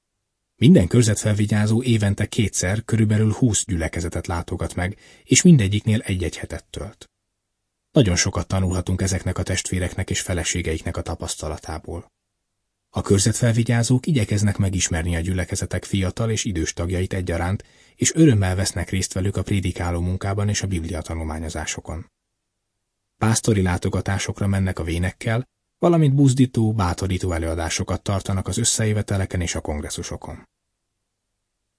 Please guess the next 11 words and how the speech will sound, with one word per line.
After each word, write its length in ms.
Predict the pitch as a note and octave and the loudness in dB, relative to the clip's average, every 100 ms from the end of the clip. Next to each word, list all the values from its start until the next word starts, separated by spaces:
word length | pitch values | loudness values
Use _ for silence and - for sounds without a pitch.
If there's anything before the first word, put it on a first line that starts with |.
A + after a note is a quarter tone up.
| _ | _
Figyelmet 520 | - F3+ G#2 E2 D#2 | 4 8 8 4 0
fordítanak 600 | - D#2+ D#2 D2+ D2+ D2 - | -2 -4 -2 -4 -4 -6 -8
ránk. 320 | D#2+ D#2+ - - _ _ _ _ _ _ _ _ _ | -10 -10 -14 -20 _ _ _ _ _ _ _ _ _
A 140 | - | -8
körzetfelvigyázókat 1160 | - F2+ G#2 A2 B2 A#2 A#2+ B2+ A#2+ B2+ C3+ - | -2 2 2 2 2 4 4 2 2 2 2 4
őszintén 460 | D#3+ - G2+ F2 F2 | 4 4 2 2 0
érdekli 440 | E2+ E2 D#2+ F#2+ | 0 -2 -2 -2
a 60 | E2+ | 0
gyülekezetek 640 | F#2+ F2+ F2+ F2 D#2+ E2+ | 0 0 -2 -4 -4 -4
szellemi 440 | - D#2+ D#2 D#2+ | -2 -2 -2 -2
egészsége. 720 | D2+ D#2 D#2 - D#2 E2 - | -4 -4 -4 -4 -6 -8 -10